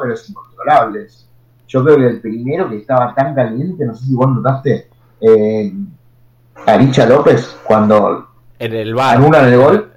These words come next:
Speaker 2: Sí.
Speaker 1: que él no sé qué agarró, lo
Speaker 2: Un
Speaker 1: quería
Speaker 2: parlante
Speaker 1: tirar.
Speaker 2: creo que tenía, ¿no?
Speaker 1: Sí,
Speaker 2: Una
Speaker 1: sí, un
Speaker 2: cosa así.
Speaker 1: parlante, me parece.
Speaker 2: Mm.
Speaker 1: Entiendo la calentura, pero yo digo una cosa, ¿cómo se solucionan estas cosas?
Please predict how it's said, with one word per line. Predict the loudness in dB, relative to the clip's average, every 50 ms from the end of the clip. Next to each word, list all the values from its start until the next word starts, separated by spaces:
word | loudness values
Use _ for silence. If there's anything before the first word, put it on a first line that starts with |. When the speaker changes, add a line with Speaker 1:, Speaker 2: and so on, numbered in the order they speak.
| _ _ _ _ -20
Speaker 2:
Sí. | -14 -12 -10 -8 -6 -4
Speaker 1:
que | -4 -4 -4 -8 -8 -4
él | -2 -2 -2 -2 -2
no | -4 -4
sé | -4 -4 -2
qué | -2 0 0
agarró, | 2 2 2 2 2 2 2
lo | 2
Speaker 2:
Un | 0
Speaker 1:
quería | 0 0 0 2
Speaker 2:
parlante | 0 0 0 0 0 0 0 0
Speaker 1:
tirar. | -2 -2
Speaker 2:
creo | -2 -2 -4
que | -6
tenía, | -6 -6 -8 -10 -10
¿no? | -12 -14 -16 -16 -14 -10
Speaker 1:
Sí, | -8 -6
Speaker 2:
Una |
Speaker 1:
sí, |
un | -6
Speaker 2:
cosa | -6 -8 -8
así. | -4 -2
Speaker 1:
parlante, | 0 0 0 -2 -4 -6 -8 -10 -12
me | -10
parece. | -10 -10 -10 -10 -10 -12 -12 -14 -18 -20 -20 -20 -20 -20 -20 -20 -20 -20 _ _ _ _ _ _ _ _ _ -8
Speaker 2:
Mm. | -8
Speaker 1:
Entiendo | -6 -2 0 0 2 2 4 4
la | 4 4
calentura, | 4 4 2 2 2 2 2 4 4 4 4 4 4 4 4 4 2 0 -2 -6 -12 -20 -20 -20 -18 -10
pero | -4 0 0 2
yo | 2 2 2
digo | 2 2 2
una | 2 0 0 -2
cosa, | -4 -8 -10 -10 -6
¿cómo | -2 -2 0 0 -2
se | -4 -6
solucionan | -8 -8 -8 -8 -8 -8 -6 -6 -6 -8 -10
estas | -14 -20 -20 -14
cosas? | -12 -12 -12 -12 -14 -20